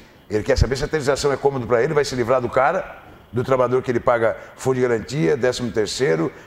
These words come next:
F G T S, paga a multa da rescisão. Ele quer se livrar disso. Mas ele não sabe qual é o outro trabalhador da terceirização que vai vir pra dentro da empresa dele e que tipo de serviço vai fazer. Aquela costureira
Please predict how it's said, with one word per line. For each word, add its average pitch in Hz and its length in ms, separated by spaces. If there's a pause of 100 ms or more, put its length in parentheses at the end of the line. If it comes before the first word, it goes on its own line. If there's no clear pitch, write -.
F 117 220
G 113 140
T 113 120
S, 156 400
paga 135 300
a 117 40
multa 135 300
da 123 60
rescisão. 120 440 (220)
Ele 160 120
quer 170 180
se 170 100
livrar 185 180
disso. 170 360 (480)
Mas 135 240
ele 165 100
não 165 120
sabe 185 460 (340)
qual 165 200
é 208 100
o 214 60
outro 202 300
trabalhador 170 380
da 160 140
terceirização 143 640
que 135 60
vai 160 100
vir 156 120
pra 156 100
dentro 180 160
da 175 60
empresa 147 260
dele 185 180
e - 20
que 165 80
tipo 185 140
de 143 60
serviço 180 240
vai 196 80
fazer. 165 320 (840)
Aquela 175 440
costureira 139 500